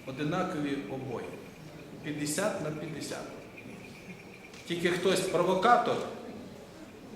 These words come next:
а хтось рішуче діє. Жінка сказала погане слово, чоловік дав пописку.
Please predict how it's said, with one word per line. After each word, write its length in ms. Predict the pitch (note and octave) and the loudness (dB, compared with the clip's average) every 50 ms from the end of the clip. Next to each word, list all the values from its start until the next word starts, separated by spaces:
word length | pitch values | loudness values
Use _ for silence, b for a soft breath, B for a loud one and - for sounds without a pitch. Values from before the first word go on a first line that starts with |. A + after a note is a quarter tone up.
| - - - - | -12 -12 -10 -6
а 100 | - C#3 | -4 -4
хтось 400 | C3+ - - G3+ G#3+ F#3+ - - - - - C3 D3 | -4 2 6 6 6 6 6 2 0 -2 -2 -2 -2
рішуче 380 | D3+ - - G#3 G3+ - F#3+ | 0 2 2 2 6 6 6
діє. 380 | F#3 F#3 C3+ B2+ G#2+ G2 - - - - - - - - - - - - - - - - - - - - - - - - - - - | 6 6 4 2 0 0 -2 -4 -6 -6 -8 -8 -8 -8 -10 -10 -12 -12 -14 -14 -14 -14 -14 -16 -16 -16 -16 -16 -16 -16 -16 -12 -6
Жінка 360 | C3 C3+ G3+ G#3 G3 - G3 F3+ | 0 4 4 4 6 6 4 4
сказала 440 | F#3 F3+ F3+ E3+ G3 G3 G3 F#3+ | 4 4 4 4 6 8 8 8
погане 420 | F#3 F#3+ F#3+ F3 F#3+ G3 F#3 F#3 F3+ | 8 6 6 6 6 6 6 6 4
слово, 300 | - - A3 A3 G3 E3 | 6 6 8 8 8 8
чоловік 380 | - - - D3 D3 F#3 F#3+ | 6 6 4 4 4 4 6
дав 200 | F3 E3+ E3+ E3+ | 6 6 6 6
пописку. 440 | E3+ E3+ - - A#2+ G#2 - - - | 4 2 2 2 2 0 0 -2 -4